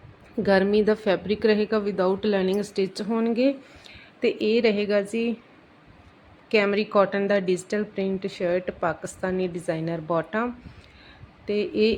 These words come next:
ਇੱਕ ਸ਼ਰਟ ਰਹੇਗੀ ਇੱਕ ਅੱਸੀ ਵੱਡੇ ਪਨੇ 'ਚ, ਬਾਟਮ ਦੋ ਮੀਟਰ। ਤੁਸੀਂ ਪਲਾਜ਼ੋ ਬਣਾ ਸਕਦੇ ਹੋ, ਸਟਰੇਟ ਸਲਵਾਰ ਵੀ ਬਣਾ ਸਕਦੇ ਹੋ। ਇੱਕ ਸੂਟ ਦਾ ਪ੍ਰਾਈਸ ਪੰਜ ਸੌ ਵੀਹ, ਦੋ ਸੂਟ ਬਾਏ ਕਰੋਗੇ ਤਾਂ ਇੱਕ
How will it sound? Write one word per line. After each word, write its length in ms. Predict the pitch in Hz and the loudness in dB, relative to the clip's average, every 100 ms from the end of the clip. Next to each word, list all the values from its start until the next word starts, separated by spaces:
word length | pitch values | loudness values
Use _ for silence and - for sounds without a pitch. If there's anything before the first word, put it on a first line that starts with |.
| 220 | 0
ਇੱਕ 180 | - - | -4 -8
ਸ਼ਰਟ 380 | - 202 202 208 | 0 2 2 0
ਰਹੇਗੀ 420 | 208 190 190 214 | 0 0 -2 -2
ਇੱਕ 320 | 208 202 - | -2 -4 -2
ਅੱਸੀ 260 | 180 - 196 | -4 -2 -4
ਵੱਡੇ 260 | 190 170 | -2 -4
ਪਨੇ 380 | 180 202 202 208 | -2 -2 0 -4
'ਚ, 140 | - | -4
ਬਾਟਮ 540 | 196 175 170 190 190 190 | -4 -2 -2 -2 -2 -2
ਦੋ 200 | 175 185 | 0 0
ਮੀਟਰ। 400 | 190 185 190 190 | 0 -2 -2 -4
ਤੁਸੀਂ 500 | 185 180 190 196 196 - - - - - | -4 -8 -6 -6 -6 -12 -20 -20 -20 -2
ਪਲਾਜ਼ੋ 380 | 180 175 175 190 | 2 2 2 0
ਬਣਾ 260 | 202 190 | 0 -2
ਸਕਦੇ 480 | 185 180 170 175 180 | 0 -2 -2 -4 -4
ਹੋ, 180 | 180 185 | -4 -4
ਸਟਰੇਟ 640 | 190 190 185 185 185 180 | -4 -6 -6 -2 -2 -2
ਸਲਵਾਰ 560 | - - 175 175 175 185 | -4 -4 -2 0 -2 -2
ਵੀ 120 | 202 | -4
ਬਣਾ 280 | 185 190 180 | -2 -2 -2
ਸਕਦੇ 460 | - 175 170 180 | -4 -6 -6 -6
ਹੋ। 140 | 196 240 - - - - | -6 -8 -12 -20 -20 -10
ਇੱਕ 260 | 196 190 196 | -4 -4 -4
ਸੂਟ 280 | - 226 196 | -2 0 0
ਦਾ 160 | 196 | 0
ਪ੍ਰਾਈਸ 600 | 196 - 185 180 196 185 220 - | 0 2 2 4 2 0 -8 -2
ਪੰਜ 280 | 190 180 180 | 0 0 -2
ਸੌ 280 | - 196 | -4 -4
ਵੀਹ, 300 | 170 185 220 240 - 196 | -2 -2 -2 -4 -10 -2
ਦੋ 200 | 196 226 | 0 2
ਸੂਟ 240 | 247 240 - | 0 -4 0
ਬਾਏ 200 | 175 170 | 0 2
ਕਰੋਗੇ 460 | 170 185 180 175 180 | 0 0 0 -2 -4
ਤਾਂ 260 | 170 190 233 - - - - | -4 -6 -6 -12 -20 -20 -6
ਇੱਕ 340 | 220 226 240 | -6 -4 -4